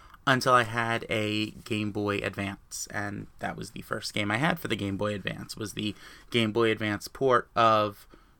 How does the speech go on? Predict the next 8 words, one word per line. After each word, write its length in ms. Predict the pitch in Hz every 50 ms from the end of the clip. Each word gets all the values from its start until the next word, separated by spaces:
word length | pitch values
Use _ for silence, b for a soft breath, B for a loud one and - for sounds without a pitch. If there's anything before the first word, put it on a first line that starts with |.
| _ _ -
uh, 220 | - 110 110 113
Super 560 | 110 - - 127 117 - - 113 110 107 101 -
Mar-, 340 | 113 113 107 107 104 - - -
no, 360 | - 135 135 127 104 101 - - _ - - - - - - - _ _ - -
I 60 | 107 110
lied, 340 | 110 120 123 113 101 101 -
I'm 180 | 101 101 104
wrong. 220 | 101 107 101 95